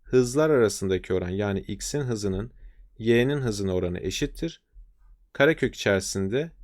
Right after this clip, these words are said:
Y'nin emasının X'in emasına oranıdır. Hızlarla molekül kütlelerinin karekökü ters orantılıdır. Şimdi X'in hızına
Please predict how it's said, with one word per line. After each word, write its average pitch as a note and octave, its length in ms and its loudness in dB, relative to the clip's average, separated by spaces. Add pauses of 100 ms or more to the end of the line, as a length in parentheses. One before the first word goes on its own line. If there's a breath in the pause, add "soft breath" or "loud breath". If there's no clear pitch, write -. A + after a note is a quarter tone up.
(140)
Y'nin G#2 480 2
emasının D3 720 -2 (260)
X'in C3 340 -4
emasına A2 480 -2
oranıdır. A2 440 2 (340 soft breath)
Hızlarla C#3 540 6
molekül B2+ 440 4
kütlelerinin G2+ 460 2
karekökü C#3 580 2 (280)
ters D3+ 320 8
orantılıdır. E2+ 600 -4 (520)
Şimdi D#3 220 -4
X'in F#3+ 400 2
hızına F3+ 480 2